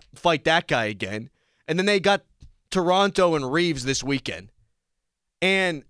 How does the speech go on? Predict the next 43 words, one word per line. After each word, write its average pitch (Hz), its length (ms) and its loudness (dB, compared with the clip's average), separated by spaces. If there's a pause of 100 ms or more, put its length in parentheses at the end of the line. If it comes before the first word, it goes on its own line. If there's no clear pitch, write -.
(120)
I'm 302 220 4
not 339 300 0
usually 196 420 2
one, 151 320 0
Doran, 160 340 2
for, 139 560 0 (800)
like, 151 160 0
these 143 260 -6
orchestrated 160 760 -2
fights. 135 480 -4
Like, 131 100 -2
I 147 80 2
think 190 240 -2
fighting 165 480 0
is 143 320 -4
an 139 140 -4
emotional 135 480 -2
part 135 240 -2
of 120 100 0
hockey, 123 400 -2
and 120 80 -2
if 120 140 -8
it 117 80 -10
boils 131 420 0
over, 151 280 2
okay, 139 240 0
it 113 100 -6
boils 127 340 -2
over. 123 220 -4
You're 123 160 -4
men, 120 280 -2
you 113 60 -4
throw 117 280 -4
hands, 90 340 -12
right? 127 240 0 (1200)
I'm 240 160 2
so 240 320 2
intrigued 170 400 -2
by 117 160 0
this 98 220 -8
guy 87 240 -10
'cause 160 180 -2
there's, 156 260 -2